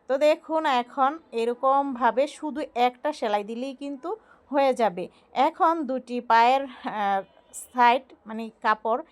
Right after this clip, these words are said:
একসাথে ধরে, তারপর নিজের যে রাউন্ডটা, সেটা পুরোটা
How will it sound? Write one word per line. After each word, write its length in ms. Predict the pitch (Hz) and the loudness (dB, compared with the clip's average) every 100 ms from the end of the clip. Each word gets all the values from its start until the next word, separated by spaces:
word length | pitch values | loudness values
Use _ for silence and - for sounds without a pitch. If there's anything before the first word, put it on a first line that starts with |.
| _ - | _ -4
একসাথে 460 | 254 254 285 269 254 | -4 -4 -6 -4 -4
ধরে, 460 | 202 220 226 349 - _ _ - | -2 -2 0 -2 -4 _ _ 0
তারপর 340 | 226 226 247 | 0 2 -2
নিজের 680 | 254 240 240 233 285 277 254 | 0 -2 -4 -2 0 0 -4
যে 200 | 220 247 | -4 2
রাউন্ডটা, 540 | 220 226 269 262 285 | 4 4 2 0 -2
সেটা 300 | 254 269 254 | 0 -4 -4
পুরোটা 840 | 254 311 320 320 320 - 240 262 | -6 -6 -4 -2 -2 2 4 4